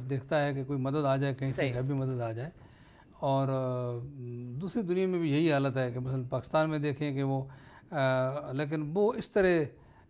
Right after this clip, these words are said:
Speaker 1: آ، ہم ظہور کی اور دعا مانگتے ہیں، چونکہ وہاں ذکر نہیں ہوتا۔ اصل مسئلہ یہ ہے کہ وہاں اس ڈر سے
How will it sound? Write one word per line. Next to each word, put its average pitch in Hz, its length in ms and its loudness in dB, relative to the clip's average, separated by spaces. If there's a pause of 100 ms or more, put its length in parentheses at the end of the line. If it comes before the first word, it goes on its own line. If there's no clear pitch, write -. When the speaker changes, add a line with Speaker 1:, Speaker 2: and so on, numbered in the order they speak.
(120)
Speaker 1:
آ، 151 120 -2
ہم 165 220 2
ظہور 147 420 2
کی 190 240 0
اور 156 360 0 (600)
دعا 156 140 6
مانگتے 156 380 0
ہیں، 185 80 0
چونکہ 247 280 -4
وہاں 226 320 -2
ذکر 277 320 4
نہیں 233 180 4
ہوتا۔ 120 360 -2 (120)
اصل 226 180 -6
مسئلہ 220 280 -4
یہ 180 240 0
ہے 170 140 0
کہ 190 140 -4
وہاں 175 300 -2
اس 190 80 -2
ڈر 185 280 6
سے 160 220 2